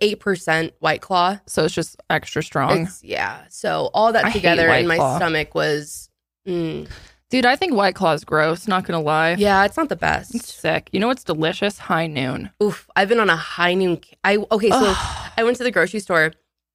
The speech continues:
Speaker 1: Um, I think it was on Friday, and I, I got the, I got the other variety pack.
Speaker 2: Was it the King Soopers I told you to go to?
Speaker 1: Yep, and
Speaker 2: Okay.
Speaker 1: they were on sale.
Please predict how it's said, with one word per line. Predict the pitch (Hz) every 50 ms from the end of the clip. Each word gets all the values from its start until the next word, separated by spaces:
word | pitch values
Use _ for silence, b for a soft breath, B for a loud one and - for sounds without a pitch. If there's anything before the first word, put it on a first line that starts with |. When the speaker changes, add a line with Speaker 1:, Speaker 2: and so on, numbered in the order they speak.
| _ _ -
Speaker 1:
Um, | 185 180 170 165 156 156 151 - -
I | 175
think | 175 196 185
it | 214
was | 214 202
on | 190 175
Friday, | 170 _ 165 160 165 160 151 147 151 - - _
and | - 185 180 175 170 165 165 160 160 160 160 160 - - _ _ _ _ _ _ _ _ _ _ _ _ _ _ _
I, | - 185 180 180 180 180 180 180 185 185 - - _
I | - 190
got | 180 226 208 220 -
the, | 226 208 -
I | - 175
got | 190 190 190
the | -
other | - 185 226 208
variety | 175 170 - - - -
pack. | - 185 - 185 196
Speaker 2:
Was | 247 254 254
it | 254 262 -
the | -
King | 262 - 254 262
Soopers | 247 - 277 262 277 254
I | 269 254
told | - - 247 233
you | 240 247
to | 247
go | 233 247 240
to? | 233 -
Speaker 1:
Yep, | 240 240 254 240 - _
and | - 202 226
Speaker 2:
Okay. | 247 285
Speaker 1:
they | 294
were | 320 330
on | 339 349 330
sale. | - - 381 403 427 466 453 415 359 247 - 240